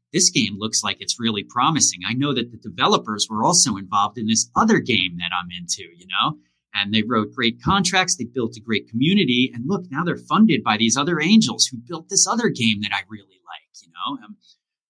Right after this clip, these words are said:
I, I should look into this. And you start buying some in-game assets. And then, you know, you weren't an investor before, but all of a sudden you're, you're buying these in-game assets as investments for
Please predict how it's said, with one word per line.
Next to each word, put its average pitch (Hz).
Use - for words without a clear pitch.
I, 87
I 85
should -
look 123
into 202
this. 113
And 120
you 107
start 113
buying 113
some 117
in-game 123
assets. 143
And 113
then, 139
you 170
know, 160
you 156
weren't 180
an 165
investor 151
before, 127
but 90
all 110
of 117
a 127
sudden 131
you're, 107
you're 113
buying 123
these 117
in-game 113
assets 117
as -
investments 117
for -